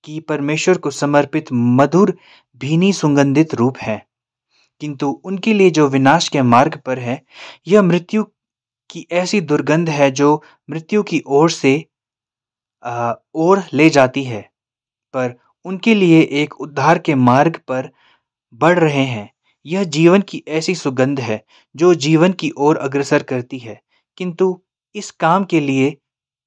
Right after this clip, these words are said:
सुपात्र कौन है? हमारे परमेश्वर के लिए मसीह की यह सुगंध कौन बन सकता है? कौन वही सुगंध बिखेर सकता है जो यीशु ने परमेश्वर के लिए बिखेरी थी?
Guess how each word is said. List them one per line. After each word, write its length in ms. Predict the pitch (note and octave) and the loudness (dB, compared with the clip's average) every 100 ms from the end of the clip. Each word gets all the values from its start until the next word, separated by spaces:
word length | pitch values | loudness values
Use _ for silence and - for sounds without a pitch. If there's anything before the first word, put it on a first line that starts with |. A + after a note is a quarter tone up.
| _ | _
सुपात्र 720 | _ E3 E3 F3 F3 F3+ F3+ - _ | _ -6 -2 -2 -4 -8 -8 -10 _
कौन 260 | C#3 D#3+ E3 | -6 -6 -6
है? 240 | A#2+ A2+ _ _ _ _ _ _ _ _ - | -10 -14 _ _ _ _ _ _ _ _ -2
हमारे 260 | D#3+ G3+ | 2 4
परमेश्वर 500 | A3+ F3 E3 D#3+ F3+ | 4 2 0 0 0
के 140 | E3+ D#3 | 0 -4
लिए 360 | D3 C3+ C#3 _ _ - | -2 -2 -4 _ _ -12
मसीह 320 | D3 - G3+ | -12 -6 -6
की 180 | - D#3+ | -4 -6
यह 220 | C#3 D#3 | -2 -2
सुगंध 440 | D#3+ D3 C#3+ D3 C#3+ | 0 -2 -2 -2 -6
कौन 360 | - A2 E3+ | -12 -12 -8
बन 140 | D3+ C#3 | -6 -6
सकता 360 | B2+ - B2 | -8 -12 -16
है? 240 | A#2 A2 _ _ _ _ _ _ _ _ _ _ _ _ _ _ _ _ _ _ _ | -16 -20 _ _ _ _ _ _ _ _ _ _ _ _ _ _ _ _ _ _ _
कौन 240 | A#3 C4 | 0 2
वही 200 | A3 G#3+ | 4 2
सुगंध 420 | G#3+ F#3 E3 F3+ F3 | 2 2 4 4 4
बिखेर 420 | C#3+ - E3 F3 | 2 0 2 2
सकता 380 | E3+ D#3+ D3 C#3+ | 0 -4 -4 -4
है 300 | C3+ B2 _ B2+ | -4 -8 _ -12
जो 260 | C3+ B2+ A#2 | -8 -6 -8
यीशु 280 | D#3 - | -6 -2
ने 140 | F#3 D3 | 0 0
परमेश्वर 560 | D3 C3+ C#3 C#3+ E3+ | -2 -2 -2 0 0
के 180 | E3 C#3 | 0 -2
लिए 360 | B2 A#2 B2+ B2+ | 0 0 -2 -6
बिखेरी 420 | A#2+ A#2 A#2+ B2 | -16 -12 -8 -8
थी? 240 | C3 A2+ | -8 -16